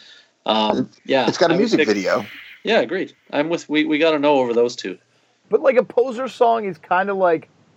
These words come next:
Speaker 3: lo-, like, to me, the poser song
Speaker 2: Then
Speaker 3: is, like, low-key the best song, but it's the song that all the posers like.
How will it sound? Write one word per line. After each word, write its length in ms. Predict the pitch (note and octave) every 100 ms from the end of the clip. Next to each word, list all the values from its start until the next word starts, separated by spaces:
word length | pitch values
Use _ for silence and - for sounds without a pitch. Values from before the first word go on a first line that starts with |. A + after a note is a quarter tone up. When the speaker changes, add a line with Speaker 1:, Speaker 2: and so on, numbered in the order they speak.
| _ _ _
Speaker 3:
lo-, 300 | C#3+ C#3+ D3+
like, 300 | D#3+ F3+ C3+ - -
to 60 |
me, 400 | G#3 A#3 A3+ G#3 - _ _ _ - -
the 60 |
poser 400 | F3 F3+ G3 G3
song 220 | G3 G#3 F#3+
Speaker 2:
Then 120 | F3+
Speaker 3:
is, 140 | D#3
like, 140 | E3 C3
low-key 460 | C#3 D#3+ D#3+ G3
the 100 | D3
best 420 | C3 - C3+ -
song, 420 | - F3 G3+ G#3 G#3+ _ _ _ _
but 160 | E3+ D#3+
it's 120 | C#3
the 80 | D3+
song 320 | - D#3+ D#3
that 100 | D3+
all 100 | D3
the 80 | C3
posers 560 | A#2 C#3 C#3+ A#2 A2+ F2+
like. 440 | A2 A#2 D#2+ _